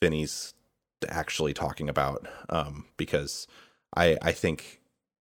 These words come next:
there's a couple of small sequences that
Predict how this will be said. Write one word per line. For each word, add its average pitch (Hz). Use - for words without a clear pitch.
there's 95
a 98
couple 107
of 87
small 87
sequences 85
that 76